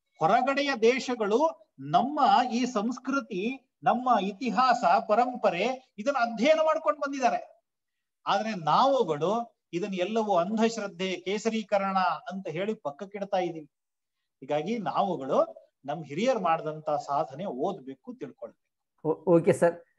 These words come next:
Speaker 2: ಸಮಯ ಆಗಿರುವುದರಿಂದ, ಎಂಟು ಹದಿನೈದು ಆಗಿರುವುದರಿಂದ, ಆ, ನಾವು,
Speaker 1: ಹಾ.
Speaker 2: ಆ, ಕ್ಲೋಸ್ ಮಾಡ್ಲೇಬೇಕಾಗಿದೆ ಸರ್. ಇಲ್ಲಿಯವರೆಗೂ ತಮ್ಮ
Speaker 1: ಸರಿ.
Speaker 2: ಅಮೂಲ್ಯವಾದಂತ ಸಮಯವನ್ನ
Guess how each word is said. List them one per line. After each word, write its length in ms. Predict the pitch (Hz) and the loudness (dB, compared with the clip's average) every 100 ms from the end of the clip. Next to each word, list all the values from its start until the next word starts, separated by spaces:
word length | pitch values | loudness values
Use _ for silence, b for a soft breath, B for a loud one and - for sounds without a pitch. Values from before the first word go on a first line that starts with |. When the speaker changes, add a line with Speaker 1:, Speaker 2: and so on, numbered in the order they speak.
| _ | _
Speaker 2:
ಸಮಯ 360 | - 160 185 180 170 139 143 _ _ _ _ _ | 2 6 6 6 6 2 -2 _ _ _ _ _
ಆಗಿರುವುದರಿಂದ, 640 | 151 156 165 165 156 160 196 | 0 2 4 4 2 0 2
ಎಂಟು 360 | 170 156 165 | 2 2 2
ಹದಿನೈದು 400 | 190 165 175 202 | 0 2 2 2
ಆಗಿರುವುದರಿಂದ, 560 | 175 165 165 160 165 170 170 139 131 _ _ _ - | 2 2 0 0 -2 2 2 2 -2 _ _ _ -10
ಆ, 380 | 151 143 135 131 | -4 -2 -2 -2
ನಾವು, 420 | 131 135 131 131 | -2 -2 -2 -2
Speaker 1:
ಹಾ. 80 | 127 | -4
Speaker 2:
ಆ, 1000 | 120 123 _ _ _ - - 147 135 127 | -6 -12 _ _ _ -20 -14 -12 -8 -10
ಕ್ಲೋಸ್ 300 | - 135 139 | -4 0 0
ಮಾಡ್ಲೇಬೇಕಾಗಿದೆ 760 | 131 127 131 135 127 131 127 120 | 2 2 2 2 2 2 2 2
ಸರ್. 340 | 147 196 - b b - | 4 4 2 b b -2
ಇಲ್ಲಿಯವರೆಗೂ 580 | 156 185 175 165 165 165 | 4 8 8 8 6 2
ತಮ್ಮ 260 | 156 165 | 4 2
Speaker 1:
ಸರಿ. 220 | 147 156 | 2 -2
Speaker 2:
ಅಮೂಲ್ಯವಾದಂತ 760 | 151 160 180 175 160 156 156 147 | -4 -2 2 4 4 2 0 -2
ಸಮಯವನ್ನ 720 | 143 135 147 165 170 160 156 | -4 -2 -4 -2 0 0 0